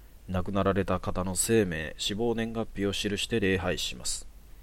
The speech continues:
お位牌についての歴史は、中国の儒教におけるご先祖様やご両親の存命中の遺願や声明を板に記して書いたものが、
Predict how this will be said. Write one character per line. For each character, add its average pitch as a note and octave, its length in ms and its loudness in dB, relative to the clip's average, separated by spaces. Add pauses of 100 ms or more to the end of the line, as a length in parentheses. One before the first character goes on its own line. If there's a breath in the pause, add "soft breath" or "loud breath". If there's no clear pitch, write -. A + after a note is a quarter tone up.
(520 soft breath)
お A2 100 4
位 D3 80 6
牌 C#3+ 160 4
に C#3+ 100 -2
つ - 120 -2
い C3 80 0
て A#2 100 0
の A2+ 80 -4
歴 G#2+ 180 2
史 - 140 -2
は、 G2+ 280 4
中 B2+ 220 0
国 G#2+ 200 -2
の G#2 100 0
儒 A2+ 160 0
教 B2+ 220 0
に G#2 100 2
お G2+ 80 0
け G#2+ 100 0
る G2+ 140 2
ご F#2+ 160 -2
先 C3+ 220 -2
祖 G2+ 40 -6
様 G2 300 -2
や G2 240 4
ご G2+ 140 4
両 C#3+ 160 0
親 F#2+ 260 -4
の G2 160 0
存 F#2 240 -2
命 C3 220 -2
中 A2+ 240 -2
の A2+ 180 0
遺 F#2 80 -6
願 G2+ 240 -4
や F#2+ 240 2
声 B2+ 300 0
明 A2 260 0
を A2 160 2
板 B2 300 -4
に A#2+ 120 -4
記 G#2+ 240 -2
し - 120 -4
て G2+ 120 0
書 G#2+ 120 0
い G2+ 80 0
た G2 80 0
も G2 100 -2
の G#2+ 80 -2
が、 G#2+ 220 4